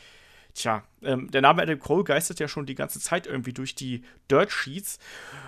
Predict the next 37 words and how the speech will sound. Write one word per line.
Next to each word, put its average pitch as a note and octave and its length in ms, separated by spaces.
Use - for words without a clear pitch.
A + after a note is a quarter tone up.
Man D#3+ 260
weiß G3+ 180
es F3 120
nicht C3+ 160
genau, A#2+ 360
äh, B2 160
wann C#3 160
er G3 140
kommen G3+ 320
wird. A3 160
Er - 60
hat D3+ 100
ja D#3 60
bei C3+ 240
Ring C#3+ 200
of C#3 160
Honor D#3 240
seinen C3 320
Abschied - 340
gegeben, F#3+ 420
ist D#3 120
aus D3+ 100
dem C3 120
Bullet G#3 260
Club E3+ 280
rausgeflogen, F3+ 840
mehr D#3+ 140
oder D3+ 180
weniger. F3 320
Und D3 140
dadurch C3 320
ist - 180
ja, B2 380
äh, A#2 40
Marty B2+ 280
Scurll D3+ 320
reingerutscht. F3 580